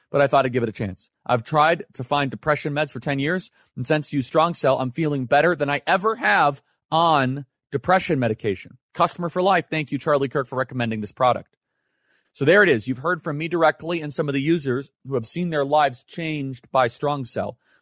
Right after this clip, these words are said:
I personally recommend taking it every day for at least thirty days. Uh, I take it every day before I go on the air, and it's helped me in more ways than I can even name.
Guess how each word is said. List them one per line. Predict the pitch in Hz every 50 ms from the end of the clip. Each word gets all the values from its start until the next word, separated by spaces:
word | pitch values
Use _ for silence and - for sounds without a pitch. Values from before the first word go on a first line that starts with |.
| _ _
I | - 131 131
personally | - - 160 165 - - 175 175 180 185 165
recommend | 160 156 - 147 139 135 139 156 170 - - -
taking | - 165 160 156 - 139 135
it | 131 -
every | 135 135 170 170
day | 151 139 151 165 _ _ _ _ _
for | - 143
at | 127 123
least | 127 113 - -
thirty | - 120 135 151 165
days. | 139 127 131 151 - _ _ _ _ _ -
Uh, | - - -
I | 123 147 180
take | 185 - 170 131
it | 135 123
every | 113 120 113
day | 120 131
before | 131 120 - 127 120
I | 117
go | 113 123
on | 123 120
the | 117 113 117
air, | 123 151 202 247 _ _ _ -
and | 120 113 113 113
it's | 110 -
helped | - 147 147 - 127
me | 131 143 160
in | 156 135
more | 131 143 160 175
ways | 165 151 147 165 160 -
than | 147 135
I | 123 120
can | - - 120
even | 110 120 117
name. | 110 101 95 80